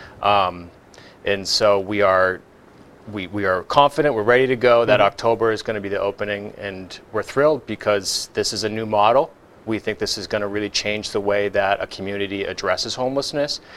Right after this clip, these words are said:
Speaker 1: and, uh, primarily that's through getting, uh, ahead of the crisis and
Speaker 2: Yeah.
Speaker 1: helping people before they even need to come to shelter.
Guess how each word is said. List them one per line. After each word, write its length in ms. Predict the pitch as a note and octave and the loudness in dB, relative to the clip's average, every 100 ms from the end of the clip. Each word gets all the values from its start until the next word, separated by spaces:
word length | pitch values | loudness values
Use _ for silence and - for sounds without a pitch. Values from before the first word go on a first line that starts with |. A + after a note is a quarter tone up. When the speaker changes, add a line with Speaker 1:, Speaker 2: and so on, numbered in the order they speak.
| - - - - | -20 -20 -12 -2
Speaker 1:
and, 300 | G#2 G#2 G2+ | -2 -2 -6
uh, 200 | G2+ G2 | 0 0
primarily 520 | F#2 A2 G#2+ A2+ A#2 G#2+ | 0 -2 0 2 2 4
that's 220 | G#2 - | 2 2
through 160 | G#2 | -12
getting, 440 | F2 A2 G2+ G2+ G2+ - | -2 0 0 -4 -10 -8
uh, 120 | - E2+ | -6 -6
ahead 360 | G2 - G#2 G#2 | -6 -2 0 0
of 100 | G#2 | -2
the 80 | A#2 | -4
crisis 540 | - A2+ - C3 - | 0 0 0 -6 -6
and 60 | F#2 | -4
Speaker 2:
Yeah. 100 | G2+ | -4
Speaker 1:
helping 280 | E2 G#2+ G2+ | -4 -8 -10
people 320 | - G2+ G2 | -10 -8 -8
before 320 | F#2 - G2 | -8 -6 -4
they 120 | F#2+ | -4
even 360 | F#2 F#2 F#2 F#2 - - - | -6 -8 -12 -14 -20 -20 -14
need 200 | - G2+ - | -8 -6 -8
to 60 | |
come 180 | - F#2 | -6 -6
to 80 | F#2 | -6
shelter. 500 | - - - - - | -6 -4 -4 -6 -10